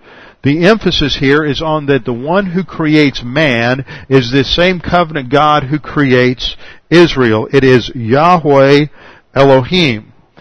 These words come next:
Isaiah forty-three one says, "But now thus says the Lord," that is Yahweh, "your creator, O Jacob." This is Yahweh who created you, O Jacob. "He who formed you, Yatsar." Yatsar is a word that we have here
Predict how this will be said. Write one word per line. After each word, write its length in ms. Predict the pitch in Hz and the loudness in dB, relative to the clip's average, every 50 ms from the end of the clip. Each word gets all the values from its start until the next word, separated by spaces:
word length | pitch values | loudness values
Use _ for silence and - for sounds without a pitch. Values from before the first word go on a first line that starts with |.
| - - - _ - | -20 -20 -12 _ 0
Isaiah 380 | 135 143 143 143 160 147 139 | 2 2 2 4 4 4 4
forty-three 580 | - - 170 180 180 170 170 156 - 156 156 156 | 2 2 2 4 4 4 4 2 0 0 2 2
one 320 | 143 139 151 165 160 151 | 2 2 2 0 0 0
says, 300 | 143 - - 143 139 123 | 0 0 2 2 2 2
"But 160 | - - 127 123 | 0 -4 -4 -2
now 300 | 131 151 156 156 147 139 | 0 0 2 2 2 0
thus 240 | 131 165 180 190 - - | 0 0 0 0 0 0
says 280 | 180 175 170 160 139 - | 0 2 2 0 0 -2
the 100 | 131 123 | -4 -4
Lord," 520 | 117 117 135 156 143 123 120 123 143 135 | -2 0 0 2 4 4 4 4 4 2
that 160 | 127 123 120 | 2 2 2
is 180 | 123 120 104 101 | 2 0 0 0
Yahweh, 440 | 123 139 147 156 156 - 156 135 127 | 0 2 2 2 2 2 0 -2 0
"your 220 | 120 131 147 151 | 0 -2 -2 -4
creator, 640 | - - - 131 131 123 127 143 170 190 202 185 151 131 | -6 -8 -8 -4 -2 2 4 4 4 4 4 2 0 -2
O 100 | 120 117 | -2 -4
Jacob." 520 | 110 - 120 110 107 104 - 131 135 131 | -2 -2 -2 -2 -2 -2 -2 -2 -2 0
This 200 | 135 151 147 - | 0 -2 0 -2
is 160 | 147 123 101 | -4 -4 -2
Yahweh 480 | 110 139 147 165 175 175 160 170 156 151 | 0 0 2 2 2 0 0 0 0 0
who 120 | 147 151 | 0 -4
created 580 | 135 - - 135 120 120 139 156 170 160 143 120 | -6 -6 -4 -2 0 2 2 2 4 2 2 0
you, 560 | 110 120 147 170 160 131 120 117 127 147 139 - - - - - - - | -2 -4 -2 0 2 2 2 2 0 0 -4 -8 -14 -20 -20 -20 -8 -2
O 160 | 131 131 123 | 0 0 0
Jacob. 500 | 113 - 123 117 110 104 - 127 131 131 | 0 0 -2 -2 -2 -2 -2 -4 -4 -2
"He 220 | 123 127 160 175 | -2 0 0 2
who 180 | 165 147 143 123 | 2 0 -2 -4
formed 440 | - - - 170 175 180 180 165 127 | -4 -4 -2 0 0 0 0 -2 -2
you, 140 | 139 135 123 | -2 -2 -2
Yatsar." 880 | 117 107 117 131 123 120 120 - - - 143 139 117 110 113 127 143 | 0 0 0 0 0 0 -4 -6 -4 -2 0 2 2 4 2 2 0
Yatsar 560 | 143 123 127 127 127 131 - - 135 127 127 | 0 0 -2 -2 -2 -2 -4 -4 -2 -2 -2
is 80 | 127 110 | -4 -6
a 60 | 117 | -8
word 320 | 113 107 117 120 123 120 117 | -8 -6 -4 -4 -4 -2 -2
that 80 | 131 120 | -4 -4
we 140 | 117 120 | -4 -4
have 240 | 117 131 123 117 107 | -2 -2 -2 -2 -2
here 300 | - 135 123 117 123 120 | -4 -2 -2 -2 -2 -2